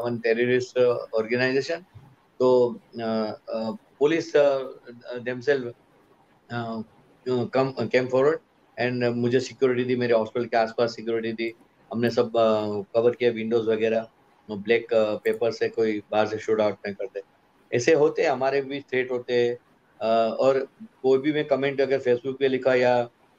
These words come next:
अ, Twitter पे लिखा, तो, अ, दो तीन घंटे में उसके ऊपर, अ, trolling और ये सा-, शुरू हो जाते हैं,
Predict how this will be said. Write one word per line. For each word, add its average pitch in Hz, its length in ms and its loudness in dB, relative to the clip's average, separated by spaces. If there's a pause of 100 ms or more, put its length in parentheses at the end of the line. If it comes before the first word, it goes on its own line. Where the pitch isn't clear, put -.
अ, 110 360 0
Twitter 123 480 0
पे 131 100 4
लिखा, 123 280 0
तो, 131 380 -2 (420)
अ, 123 300 0 (440)
दो 143 140 6
तीन 151 240 -2
घंटे 143 220 -2
में 147 320 -2
उसके 135 320 -4
ऊपर, 139 300 0
अ, 127 560 -8
trolling 139 420 -2
और 131 100 2
ये 139 120 4
सा-, 139 300 0
शुरू 160 240 0
हो 131 100 6
जाते 101 260 -4
हैं, 98 80 -12